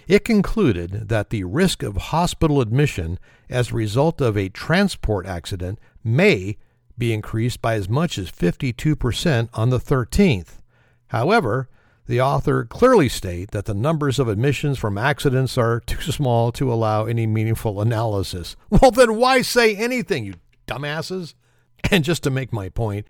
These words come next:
subsequent studies have disproved any correlation between Friday the thirteenth and the rate of accidents. Okay, well, contrary to all of that, the Dutch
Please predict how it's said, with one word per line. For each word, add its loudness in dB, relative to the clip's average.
subsequent 0
studies -4
have -4
disproved -2
any 8
correlation -4
between -4
Friday -6
the -6
thirteenth -2
and 2
the -4
rate 0
of -2
accidents. -8
Okay, -4
well, -2
contrary 0
to -2
all 0
of -4
that, -4
the -2
Dutch 0